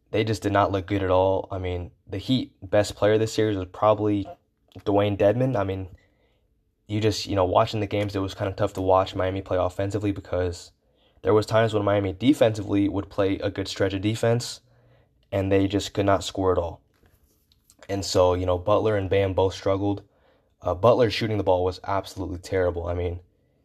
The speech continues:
you look at game one through four, his, his efficiency. F-,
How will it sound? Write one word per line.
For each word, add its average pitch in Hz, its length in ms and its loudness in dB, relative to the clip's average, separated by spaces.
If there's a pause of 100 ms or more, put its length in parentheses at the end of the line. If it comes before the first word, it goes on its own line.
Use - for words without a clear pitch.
(180)
you - 80 -6
look 104 140 0
at 98 80 -2
game 101 200 2
one 101 120 2
through 104 140 -4
four, 98 260 0
his, 92 120 -2
his 95 220 -6
efficiency. 98 680 -4 (920)
F-, - 120 -20